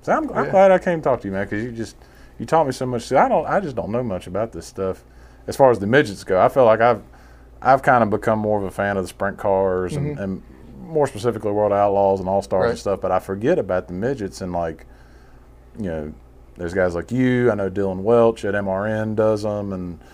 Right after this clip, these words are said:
Speaker 2: Yeah.
Speaker 1: um, I think it's Chad Boat.
Speaker 2: Yeah.
Speaker 1: He has, he has a team that does it, and it, it's hard for me as a Southern race fan to,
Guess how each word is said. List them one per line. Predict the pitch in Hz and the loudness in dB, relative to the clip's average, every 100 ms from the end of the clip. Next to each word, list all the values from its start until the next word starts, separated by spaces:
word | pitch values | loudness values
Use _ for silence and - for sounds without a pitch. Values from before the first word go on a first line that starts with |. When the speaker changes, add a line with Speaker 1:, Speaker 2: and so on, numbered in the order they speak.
| - - | -20 -20
Speaker 2:
Yeah. | - 90 87 82 | -12 -4 -2 -2
Speaker 1:
um, | 80 80 78 78 - - | -4 -8 -14 -18 -20 -16
I | 92 | -8
think | 95 | -8
it's | 87 | -8
Chad | - 120 110 107 | -4 0 2 0
Boat. | 110 107 104 - - | 0 0 -4 -10 -10
Speaker 2:
Yeah. | 113 | -4
Speaker 1:
He | 113 | -2
has, | 104 98 | -2 -2
he | 101 | -4
has | 110 101 | -4 -4
a | |
team | 92 110 107 | -8 -10 -8
that | 95 | -6
does | 98 101 95 | -4 -4 -4
it, | 98 | -8
and | 90 90 85 - - - - | -8 -12 -12 -16 -20 -12 -2
it, | 143 139 - - | -2 -4 -16 -6
it's | - - | -6 4
hard | 175 170 | 6 6
for | 160 135 | 2 -4
me | 123 139 147 131 | -2 0 0 2
as | 113 104 | 0 0
a | 95 | -6
Southern | - 135 127 113 | 2 4 4 2
race | 110 113 | 0 -2
fan | - 113 110 101 | -2 -4 -2 -2
to, | 98 95 | -4 -4